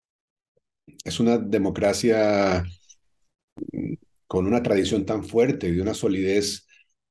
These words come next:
de una solidez tan clara que, mm, que esto, esto es un, un accidente, podemos esperar, es un accidente del que se van a recuperar. Lo que sí es, empieza a ser evidente para muchos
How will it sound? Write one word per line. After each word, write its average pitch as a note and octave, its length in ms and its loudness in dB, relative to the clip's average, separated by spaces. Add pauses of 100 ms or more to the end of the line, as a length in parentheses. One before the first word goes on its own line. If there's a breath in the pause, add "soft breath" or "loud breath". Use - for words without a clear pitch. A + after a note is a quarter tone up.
(100)
de F2+ 200 -2
una F#2+ 160 0
solidez F#2 480 2
tan G#2+ 220 0
clara G#2+ 460 2 (440 loud breath)
que, F2 340 4
mm, D2 420 2 (960)
que F2+ 220 0
esto, G#2 600 2
esto G#2 340 -2
es G#2 220 0
un, G#2+ 480 -4 (360)
un G2+ 120 -4
accidente, G#2 580 2
podemos F2+ 340 2
esperar, F2 480 0 (320 soft breath)
es E2+ 100 -6
un G#2 80 2
accidente F#2+ 440 2
del G2 160 2
que F2 100 -4
se E2+ 120 -2
van F#2 400 0 (560)
a F2+ 100 0
recuperar. F2+ 640 -2 (760 loud breath)
Lo G#2 140 -2
que G#2+ 140 -8
sí C3+ 200 2
es, - 400 -2 (120)
empieza D3+ 460 2
a D3 40 0
ser D3 140 2
evidente A2 400 4
para G#2+ 200 2
muchos G2+ 560 0